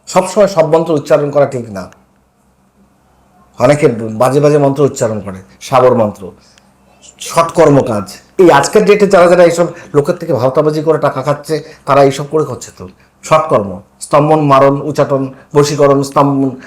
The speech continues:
আর কি কি যেন, উদ্বিদ্বেষণ, এই বলে বলে, "আমি একে ছাড়াছাড়ি করিয়ে দেবো, আমি ওটা করে প্রেম করিয়ে দেবো, আমি এটা করে দেবো, আমি এটা করে দেবো, আমি সব করে দেবো।" আরে তাহলে আমি যদি করবো, ভগবান কেমন আছেন?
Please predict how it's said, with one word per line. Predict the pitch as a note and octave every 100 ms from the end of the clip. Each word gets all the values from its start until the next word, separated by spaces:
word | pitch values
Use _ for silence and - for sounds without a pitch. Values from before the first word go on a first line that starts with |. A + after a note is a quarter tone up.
| -
আর | C3
কি | C3 C3+
কি | C3
যেন, | A#2+
উদ্বিদ্বেষণ, | A#2 C3+ A#2 B2+ C#3 C#3+ C3 C3+ B2 - - -
এই | F3 G3+ F3
বলে | B2 E3+ F#3+
বলে, | F#3 G3+ A#3+ - -
"আমি | B2 D3
একে | D#3 E3
ছাড়াছাড়ি | C3+ C#3+ D#3+ E3+
করিয়ে | F3 F3+
দেবো, | F#3+ G#3+ - -
আমি | A2+ A#2+ C#3
ওটা | D3+
করে | D#3 D3+
প্রেম | C#3+ C#3+
করিয়ে | C#3+ D#3 D#3
দেবো, | E3 F#3+ - -
আমি | G#2+ A#2 C3+
এটা | C#3+
করে | D#3 D#3
দেবো, | D#3+ D#3+
আমি | C3+
এটা | C#3+
করে | D#3 D#3+
দেবো, | F3 F#3 - -
আমি | D#3+ G#3+ C#4+
সব | - G3+ G#3
করে | D3 C3
দেবো।" | A2+ A2+
আরে | D3 G3
তাহলে | A3
আমি | A3 D#3+ F#3+ A3
যদি | G#3+ G#3
করবো, | G#3 A3 A3+ - -
ভগবান | C3+ E3+ G3+ A3
কেমন | F3+ D3 A2
আছেন? | G2+ F2+